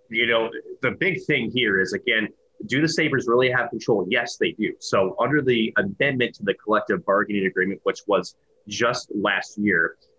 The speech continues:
uh, the team does get the final say on the direction of, uh, medical procedures, uh, uh,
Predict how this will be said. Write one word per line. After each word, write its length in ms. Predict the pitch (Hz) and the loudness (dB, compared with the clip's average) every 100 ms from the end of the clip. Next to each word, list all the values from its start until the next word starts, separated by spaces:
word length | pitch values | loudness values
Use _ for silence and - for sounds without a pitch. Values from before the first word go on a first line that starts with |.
| - | 0
uh, 200 | 98 95 | 0 2
the 100 | 107 | -2
team 360 | - 165 165 120 | -2 2 2 4
does 260 | 127 123 | 2 2
get 140 | 123 120 | 0 -2
the 100 | - | -2
final 320 | 110 104 101 | 0 0 -2
say 240 | - 98 98 | 0 0 0
on 140 | 98 | -2
the 120 | 95 | -2
direction 840 | 90 98 90 98 - - 98 90 87 - | -4 -4 0 -2 -2 -4 -2 -4 -8 -4
of, 320 | 90 87 87 82 - 90 | 0 0 -2 -6 -10 -8
uh, 40 | 90 | -2
medical 380 | 107 107 101 | 0 0 -4
procedures, 840 | - - - 92 87 78 71 - _ _ - | -10 -10 -12 -12 -8 -8 -8 -12 _ _ -6
uh, 300 | 82 80 76 - 90 | -2 0 -2 -4 -4
uh, 120 | 82 | -4